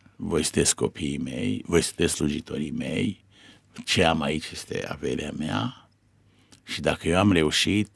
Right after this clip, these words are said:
să fac astea toate, și pentru voi, el este cel care m-a ajutat.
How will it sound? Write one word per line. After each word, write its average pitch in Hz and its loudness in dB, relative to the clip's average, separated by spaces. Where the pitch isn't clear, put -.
să - -10
fac - -4
astea 71 2
toate, 104 -2
și - -4
pentru 87 4
voi, 85 4
el 92 4
este - -4
cel - -12
care - -10
m-a - -12
ajutat. - -18